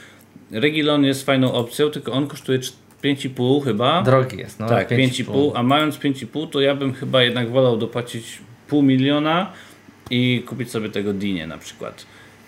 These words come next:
Speaker 1: E, albo mieć więcej pieniędzy w garści i kupić sobie Shaw'a,
Speaker 2: A on
Speaker 1: który
Speaker 2: nawet,
Speaker 1: kosztuje o
Speaker 2: on,
Speaker 1: wiele
Speaker 2: on
Speaker 1: mniej.
Speaker 2: ostatnio zagrał siedemdziesiąt pięć minut, a wcześniej miał co? Kontuzję,
Speaker 1: Tak,
Speaker 2: tak?
Speaker 1: wcześniej miał kontuzję,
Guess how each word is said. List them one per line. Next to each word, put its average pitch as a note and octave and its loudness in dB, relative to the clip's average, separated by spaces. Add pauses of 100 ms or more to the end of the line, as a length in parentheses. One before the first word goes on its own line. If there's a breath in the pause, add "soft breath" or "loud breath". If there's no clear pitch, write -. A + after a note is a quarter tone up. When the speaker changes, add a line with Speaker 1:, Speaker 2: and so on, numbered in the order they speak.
(100)
Speaker 1:
E, G2+ -6
albo A#2+ 6 (260)
mieć A2+ 0
więcej A#2 0
pieniędzy A2 0
w G#2+ -6
garści B2+ 0
i G#2+ -10
kupić A2+ -10
sobie A2 -8
Shaw'a, F#2 0 (1160)
Speaker 2:
A B2 2
on C3 6
Speaker 1:
który D3 2
Speaker 2:
nawet, D#3 4
Speaker 1:
kosztuje B2 0
o C#3 4
Speaker 2:
on, C#3 2
Speaker 1:
wiele - 2
Speaker 2:
on C3+ 2
Speaker 1:
mniej. C#3 2
Speaker 2:
ostatnio C3+ 0
zagrał C3 4
siedemdziesiąt B2+ -2
pięć B2+ -2
minut, B2+ 0
a A#2+ -2
wcześniej D3 -4
miał C3 4
co? G#2+ -4
Kontuzję, A2+ 0
Speaker 1:
Tak, B2+ 4
Speaker 2:
tak? - 0
Speaker 1:
wcześniej B2+ 0
miał A2 4
kontuzję, E3+ 2